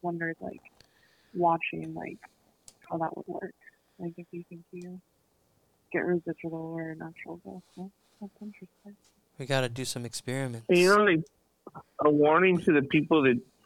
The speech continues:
Speaker 3: try to conduct E V P sessions using digital recorder or whatever, their iPhone.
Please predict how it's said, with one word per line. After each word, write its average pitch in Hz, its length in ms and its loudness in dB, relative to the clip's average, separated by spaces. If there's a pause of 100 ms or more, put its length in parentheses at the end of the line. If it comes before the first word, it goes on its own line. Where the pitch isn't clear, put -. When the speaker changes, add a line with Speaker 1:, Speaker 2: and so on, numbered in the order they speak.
(420)
Speaker 3:
try 143 200 6
to 143 80 0
conduct 143 840 2
E 147 180 6
V 139 140 6
P 135 300 2
sessions 151 500 4
using 127 340 6
digital 131 300 4
recorder 127 560 6
or 123 60 4
whatever, 117 440 6
their 120 140 6
iPhone. 131 520 2